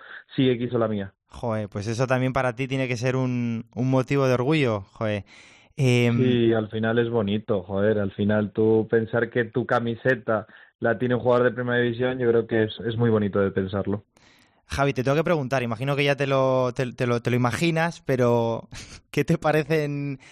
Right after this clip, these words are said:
Speaker 2: las declaraciones de Javi Prendes?
Speaker 1: Bueno, yo con Javi la verdad que, que creo que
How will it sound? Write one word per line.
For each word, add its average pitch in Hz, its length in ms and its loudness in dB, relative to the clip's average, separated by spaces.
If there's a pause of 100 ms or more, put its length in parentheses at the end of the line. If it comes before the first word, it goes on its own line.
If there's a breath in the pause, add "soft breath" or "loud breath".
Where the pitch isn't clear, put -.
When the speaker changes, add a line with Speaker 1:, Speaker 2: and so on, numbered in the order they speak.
(140)
Speaker 2:
las 147 240 0
declaraciones 147 580 0
de 139 120 2
Javi 143 240 -2
Prendes? 135 600 -4 (1300 loud breath)
Speaker 1:
Bueno, 190 340 2
yo 190 300 2
con 196 340 4
Javi 185 260 2
la 170 120 2
verdad 151 400 0
que, 143 760 2
que 135 120 -2
creo 151 260 2
que 147 480 4